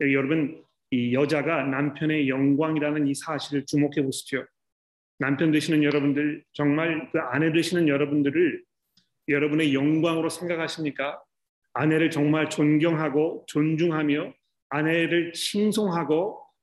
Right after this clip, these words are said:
정말 감사하게 생각해서 영광스럽게 여기고 계십니까? 자, 근데 이 남자가 하나님과 사람 앞에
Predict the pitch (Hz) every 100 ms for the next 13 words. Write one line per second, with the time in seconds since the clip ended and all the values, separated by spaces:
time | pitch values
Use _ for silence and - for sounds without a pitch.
0 | - 156 175 185 180 170 170 185 185 180
1 | 180 196 202 - 151 175 170 - _ _
2 | 143 160 175 190 185 185 196 208 147 139
3 | 151 175 170 151 160 151 147 - _ _
4 | _ _ _ _ _ _ _ _ _ _
5 | _ - - _ _ _ _ 160 147 180
6 | 160 151 269 - _ _ _ _ _ _
7 | _ _ _ _ _ 139 131 143 170 175
8 | 185 240 - - - 233 240 240 214 214
9 | 220 - - 185 208 208 160 - 170 185
10 | 185